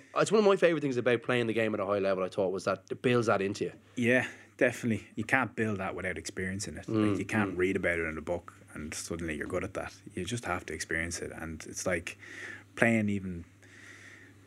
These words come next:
Speaker 2: put it in a, in a footballing context, playing drills and in, in, in, in training sessions and stuff, trying to, you know, if we're down by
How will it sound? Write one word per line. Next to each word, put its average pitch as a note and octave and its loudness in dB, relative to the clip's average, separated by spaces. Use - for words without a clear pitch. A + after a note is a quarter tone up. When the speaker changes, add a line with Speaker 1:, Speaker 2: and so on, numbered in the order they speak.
Speaker 2:
put G#2+ 4
it G2 2
in F#2 -2
a, E2 -2
in G2 -6
a F2+ -6
footballing F#2 -2
context, F2 -6
playing F2+ -2
drills F#2 -2
and E2 -6
in, E2+ -6
in, F#2 -6
in, F2 -6
in F2+ -4
training F#2+ 0
sessions F#2 -2
and F#2 -6
stuff, F2+ -4
trying F#2 -4
to, F2 -2
you F#2 -8
know, E2 -4
if - -6
we're F2+ -2
down E2+ 0
by D#2 -2